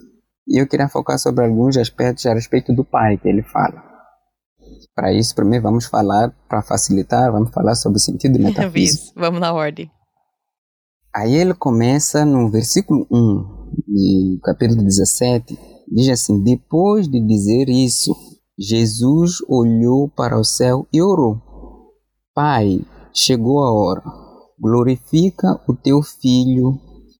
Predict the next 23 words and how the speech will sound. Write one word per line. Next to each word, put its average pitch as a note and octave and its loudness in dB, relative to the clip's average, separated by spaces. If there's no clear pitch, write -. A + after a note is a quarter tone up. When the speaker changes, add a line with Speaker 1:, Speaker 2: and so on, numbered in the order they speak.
Speaker 1:
para A2+ 0
que - -2
o G2+ -6
teu C3+ 0
filho A#2 0
te A#2+ -2
glorifique. A2+ 0
Pois A2+ 0
tu D3 0
deste B2+ 0
autoridade A2+ 2
sobre A2 0
toda D3+ 2
a A#2 0
humanidade, G2 2
para G#2 -2
que A2 -2
conceda B2 0
a G#2+ 0
vida C3 0
eterna B2 0
a A#2 -2
todos F3 0